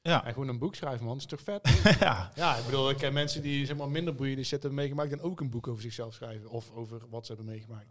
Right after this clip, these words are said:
Speaker 1: Ja, ja, je zou het in een goed verhaal, eh, vorm, in een goede verhaalvorm moeten, eh, gieten, ja.
Speaker 2: Ja, ja.
Speaker 1: Ja.
Speaker 2: Of, of, weet ik veel, maak er tips van en ga, eh, gastcolleges geven op, eh, hondopleidingen.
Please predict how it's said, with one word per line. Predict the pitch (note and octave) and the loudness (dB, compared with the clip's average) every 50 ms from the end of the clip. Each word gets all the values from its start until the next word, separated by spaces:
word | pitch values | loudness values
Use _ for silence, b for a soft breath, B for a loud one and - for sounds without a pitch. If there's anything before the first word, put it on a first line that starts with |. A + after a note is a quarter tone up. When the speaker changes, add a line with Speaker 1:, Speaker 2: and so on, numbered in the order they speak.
| - | -4
Speaker 1:
Ja, | - D#3 E3 A#2+ | 4 6 8 8
ja, | A2+ B2+ | 8 8
je | C3+ B2+ A#2+ | 8 8 8
zou | - F#3 F3 - | 8 6 6 6
het | D#3 D3+ | 4 4
in | D3+ | 4
een | C#3+ | 4
goed | B2+ - D3+ B2 | 4 4 2 0
verhaal, | - A#2+ B2+ D3 E3 E3+ E3 D#3 D3 C3+ | 2 4 4 6 6 4 4 2 2 2
eh, | A#2+ | 0
vorm, | - - C#3+ A#2 A2+ A2 A2 | 2 2 4 4 6 6 6
in | A2+ A#2 A2+ | 6 4 4
een | G#2+ | 4
goede | - C#3+ B2+ | 2 2 0
verhaalvorm | - - B2 C3 B2+ G2+ A2 G2+ | 2 2 4 4 4 4 2 2
moeten, | G2+ F#2+ - - G#2 | 2 0 -2 -4 -4
eh, | G#2 A2 | -2 0
gieten, | - - B2 - G#2+ | 0 0 2 2 0
ja. | G#2 - - | -4 -4 -4
Speaker 2:
Ja, | - E3+ F#3+ D3+ A#2 - - | -4 -2 -2 -2 -2 -4 0
ja. | - A#2+ | 2 2
Speaker 1:
Ja. | B2+ A2+ - - | 2 2 0 -6
Speaker 2:
Of, | B2+ A#2 - - | -6 -6 -6 -6
of, | - A#2+ A2+ - - - | -8 -10 -10 -10 -14 -16
weet | G#2+ G#2+ | -14 -14
ik | B2+ - | -14 -14
veel, | - A#2 A#2 A#2 | -14 -14 -12 -12
maak | A#2 A#2 A#2 - | -12 -12 -12 -14
er | A#2 | -14
tips | - - C#3+ C#3 - | -10 -10 -10 -10 -10
van | - A2+ A2+ A2+ | -12 -12 -10 -10
en | A2+ A2+ | -10 -8
ga, | A2+ A2+ A2+ A2+ A2+ | -6 -6 -4 -4 -6
eh, | A2+ A2 | -6 -8
gastcolleges | - B2+ B2+ - - A#2+ A2+ A2+ A#2 - | -8 -8 -10 -8 -6 -6 -6 -4 -6 -4
geven | - A#2+ A2+ A2+ A2+ | -6 -6 -6 -6 -8
op, | A2+ A2+ - | -8 -8 -6
eh, | B2 A2+ A2 A2 A2 A2+ B2+ C3 B2+ C3 - - - _ - - - | -4 -2 -2 -2 -2 -4 -6 -10 -12 -16 -18 -20 -20 _ -20 -20 -16
hondopleidingen. | A#2 A#2 A#2+ B2+ B2 A#2+ A2+ A2+ A2 A2 A#2 - A2+ A2+ A2+ A2 G#2+ A2 A2 A#2 C3 | -12 -10 -8 -8 -6 -6 -6 -6 -6 -8 -10 -12 -10 -8 -8 -8 -8 -8 -10 -10 -12